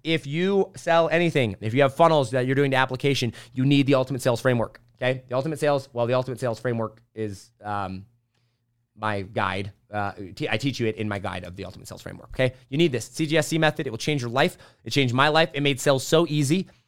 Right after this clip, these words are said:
because it made it feel like I was having a real, genuine conversation. And guess what? If at the end, the person decides it's not for them, they decide they can't afford it, they don't wanna buy, they don't wanna move forward, guess what happens? They get off the phone and they have an amazing taste in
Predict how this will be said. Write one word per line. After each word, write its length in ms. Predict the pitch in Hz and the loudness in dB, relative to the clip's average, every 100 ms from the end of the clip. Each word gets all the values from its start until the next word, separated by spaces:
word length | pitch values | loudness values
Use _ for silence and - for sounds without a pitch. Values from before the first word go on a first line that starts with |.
| _ - | _ -4
because 180 | 156 151 | 0 2
it 120 | 147 | 2
made 360 | 156 180 226 | 4 6 8
it 180 | 208 202 | 6 4
feel 200 | - 208 | 4 6
like 160 | 202 196 | 8 6
I 60 | |
was 100 | 185 | 6
having 240 | 185 175 165 | 6 4 2
a 40 | |
real, 320 | 131 151 165 | 0 2 2
genuine 420 | 151 123 151 151 143 | 2 2 4 2 0
conversation. 580 | 139 135 131 131 123 127 | 0 2 0 0 -2 -2
And 460 | 196 269 277 285 214 | 0 4 4 2 4
guess 260 | 214 214 190 | 4 4 4
what? 260 | 254 190 - - - - | 4 4 0 -20 -20 -2
If 220 | 240 277 | 4 6
at 140 | 294 277 | 6 4
the 120 | 269 | 4
end, 220 | 262 247 | 4 2
the 80 | 214 | 0
person 300 | 226 240 233 | 2 2 0
decides 340 | 214 226 220 | 0 2 2
it's 180 | 196 196 | -4 -4
not 340 | 202 233 269 - | 6 8 8 6
for 80 | 247 | 6
them, 300 | 247 131 98 - | 6 4 -2 -4
they 100 | 196 | -2
decide 260 | 202 240 214 | 2 4 4
they 80 | - | 0
can't 260 | - 247 | 0 0
afford 260 | - 262 247 | 2 4 4
it, 20 | |
they 80 | 196 | 4
don't 160 | 214 | 4
wanna 140 | 269 269 | 6 8
buy, 120 | 233 | 6
they 80 | 214 | 6
don't 120 | 220 | 6
wanna 120 | 262 | 6
move 140 | 262 214 | 6 6
forward, 280 | 233 190 - - _ | 6 6 -4 -20 _
guess 180 | 247 240 | 2 4
what 120 | 254 | 6
happens? 420 | 247 233 165 123 - - | 6 6 4 0 -6 -4
They 260 | 143 214 269 | 6 8 8
get 140 | 294 | 6
off 160 | 285 262 | 4 2
the 80 | |
phone 280 | - 240 214 | 2 4 4
and 120 | 175 185 | 2 4
they 60 | |
have 120 | 196 | 6
an 60 | 190 | 6
amazing 640 | 180 185 202 254 240 254 | 4 6 6 6 4 4
taste 260 | 226 220 214 | 6 6 4
in 300 | 208 202 | 0 0